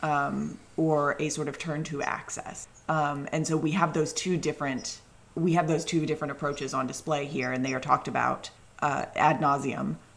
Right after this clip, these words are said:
over the course of this novel, and also kind of within um, within Savannah society as well as to the kind of relative pros and cons of each of them,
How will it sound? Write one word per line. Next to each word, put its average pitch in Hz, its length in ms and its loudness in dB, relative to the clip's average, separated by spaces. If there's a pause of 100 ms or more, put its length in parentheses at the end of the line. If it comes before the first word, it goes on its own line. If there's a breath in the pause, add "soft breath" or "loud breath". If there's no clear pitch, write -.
over 156 160 2
the 143 100 0
course 147 380 0
of 139 480 -2 (140)
this 151 220 0
novel, 202 360 8
and 156 120 4
also 151 280 6
kind 151 160 4
of 143 120 0
within 151 680 4 (420)
um, 143 500 4 (220)
within 165 500 6
Savannah 147 380 2
society 139 580 0
as 139 140 0
well 135 340 4
as 151 280 4
to 147 200 0
the 156 120 -2
kind 151 140 2
of 180 140 -2
relative 147 400 4
pros 143 240 0
and 143 80 -2
cons 139 560 0 (400)
of 151 120 4
each 170 180 4
of 131 100 2
them, - 120 6